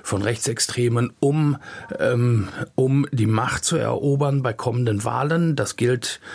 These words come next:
für die Niederlande, das gilt für Frankreich, das gilt auch für Deutschland. Da ist auch noch nicht, äh, jeder Politiker sicher,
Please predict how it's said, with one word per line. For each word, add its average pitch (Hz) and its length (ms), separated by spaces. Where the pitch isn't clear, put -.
für 110 640
die 127 180
Niederlande, 147 560
das 131 220
gilt 123 160
für 127 120
Frankreich, 151 460
das 131 180
gilt 147 280
auch 147 160
für - 160
Deutschland. 147 420
Da 123 60
ist 135 160
auch 160 200
noch 175 180
nicht, 180 300
äh, 127 80
jeder 151 280
Politiker 147 500
sicher, 139 340